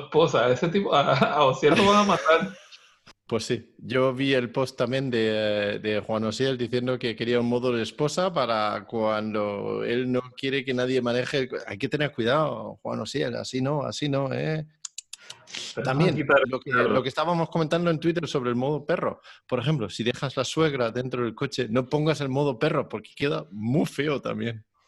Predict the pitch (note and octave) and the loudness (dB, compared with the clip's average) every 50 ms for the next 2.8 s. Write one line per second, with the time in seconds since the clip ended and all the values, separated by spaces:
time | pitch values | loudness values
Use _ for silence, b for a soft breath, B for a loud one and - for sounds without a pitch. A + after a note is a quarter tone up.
0 | _ _ _ _ _ - - G2 G#3 G3+ - A2 A2 A2+ B2 B2+ A2+ B2+ B2+ B2+ | _ _ _ _ _ 0 2 2 2 2 2 2 4 4 4 4 4 4 4 4
1 | B2+ C3+ C3+ C3 C3+ - D3 C3+ C3+ C#3 B2 - - B2 B2+ B2+ B2 B2 A#2 A2+ | 6 6 6 6 4 4 2 2 2 0 0 2 2 2 4 4 2 2 4 4
2 | A2+ A#2+ A#2+ A#2+ A#2+ A2+ A2 A#2 A2 G#2 G2 G2 F#2+ F#2+ - | 6 6 6 6 6 6 4 4 2 0 0 0 -2 -4 -4